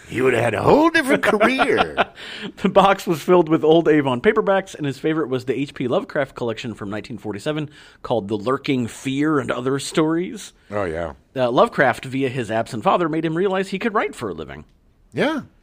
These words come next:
Speaker 1: Well, I, he's like, "If he could do it, I could do it. This is crap."
Speaker 2: So funny. I have tried so hard to get into Lovecraft,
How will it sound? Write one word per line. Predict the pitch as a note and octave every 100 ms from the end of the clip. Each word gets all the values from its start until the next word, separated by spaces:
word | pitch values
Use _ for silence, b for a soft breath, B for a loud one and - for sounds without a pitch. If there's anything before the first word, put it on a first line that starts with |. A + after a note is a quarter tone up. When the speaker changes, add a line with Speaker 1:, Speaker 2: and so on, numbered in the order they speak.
| _ _ -
Speaker 1:
Well, | G3+
I, | G3+ D#3
he's | C#3 D#3+
like, | F3+
"If | A#2
he | G#2 G3+
could | -
do | A2
it, | G#2+
I | D#3+
could | G3 -
do | G#2
it. | A#2+
This | C3
is | E2+
crap." | - C3 G#3+
Speaker 2:
So | - A#2+
funny. | - G2+ G2+ -
I | E3
have | D3+ G#2+
tried | - G#2 G#2 F2+
so | - - - F#2+
hard | G#2 A2
to | A#2
get | A2+
into | A2+
Lovecraft, | A2+ A#2 - C3+ C#3 -